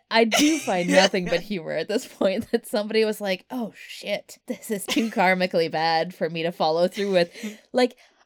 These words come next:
Speaker 1: I started to giggle last night about it and be like, "Did they drive it back? Or,
Speaker 2: Who
Speaker 1: I mean, is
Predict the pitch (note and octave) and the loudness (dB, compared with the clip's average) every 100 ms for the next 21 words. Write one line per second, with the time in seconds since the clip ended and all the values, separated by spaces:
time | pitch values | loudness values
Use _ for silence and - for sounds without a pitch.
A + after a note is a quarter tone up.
0 | - A3 A3+ B3 C4 C#4 G#3+ F#3+ G#3 A3+ | 2 4 6 4 4 2 0 2 2 4
1 | A3+ B3 C4 B3+ C4+ C#4 C#4 A#3 A3+ A#3 | 4 2 2 2 4 6 4 2 0 2
2 | A3 G#3+ _ _ F4 C#4+ F#4+ C#4 A3 G3+ | 2 0 _ _ -4 0 2 2 -2 -8
3 | G3 B3 C#4+ D4+ _ G3 G3+ F4+ - B3+ | -6 -6 -6 -10 _ -8 -8 -8 0 8
4 | C4+ - C4 B3+ C#5+ | 8 8 4 4 2